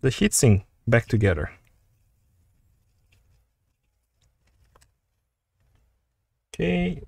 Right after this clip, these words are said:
so all you have to do is just gently drop it back on top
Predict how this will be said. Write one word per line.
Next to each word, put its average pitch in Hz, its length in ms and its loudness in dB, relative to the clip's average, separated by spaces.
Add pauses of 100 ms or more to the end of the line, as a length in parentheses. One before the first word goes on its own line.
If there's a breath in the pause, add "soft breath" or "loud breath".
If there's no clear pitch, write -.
so 120 440 -4
all 120 80 2
you 117 100 2
have 110 240 0
to - 80 -4
do 117 380 0
is 110 180 4
just 107 320 -2
gently 120 880 2
drop - 320 0
it 107 160 -2
back 113 260 0
on 131 140 -2
top 117 500 4